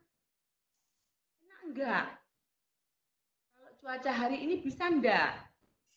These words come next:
Ternyata cuaca hari ini cerah berawan.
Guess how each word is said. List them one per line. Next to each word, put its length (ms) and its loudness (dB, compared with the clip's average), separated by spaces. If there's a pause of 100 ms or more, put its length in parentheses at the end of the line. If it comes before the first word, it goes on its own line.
(2500)
Ternyata 960 -6 (560)
cuaca 360 -10
hari 440 0
ini 400 -6 (200)
cerah 400 0 (400)
berawan. 720 0